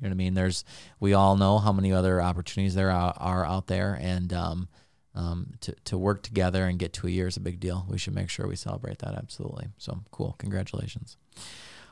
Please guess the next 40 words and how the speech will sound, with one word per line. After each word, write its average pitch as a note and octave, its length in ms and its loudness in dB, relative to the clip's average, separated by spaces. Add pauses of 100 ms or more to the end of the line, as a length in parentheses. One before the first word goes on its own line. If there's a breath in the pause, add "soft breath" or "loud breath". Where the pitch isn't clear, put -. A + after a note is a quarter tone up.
(100)
All E3+ 80 6
right. A#2 220 6
So, C3 320 4
so B2 240 0
Sean E3+ 400 4
is C#3 100 2
one B2 200 6
of A2 120 6
our, G2+ 320 10
uh, F#2 220 8
senior A2+ 340 4
driver A#2 320 8
leaders. G2 380 8
So F2+ 340 6
congrats. F#2 540 2
That's F#2+ 320 2
a - 20 -4
fair, G#2 280 2
that, F#2+ 260 4
I G2+ 100 2
guess G2 220 2
it's - 80 -12
not E2+ 180 0
recent F#2 320 0
anymore. F2 220 0
Time F#2 260 0
flies F2+ 380 0
here. F#2+ 80 2
<laughs> - 20 4
It's - 160 0
been C3 120 6
a G#2+ 40 6
few C#3 320 4
months A#2+ 240 2
now. G#2+ 260 6 (340 loud breath)
Feels A#2+ 280 6
recent G#2+ 360 2
to - 80 -2
me. G2 240 2
So, G2+ 320 4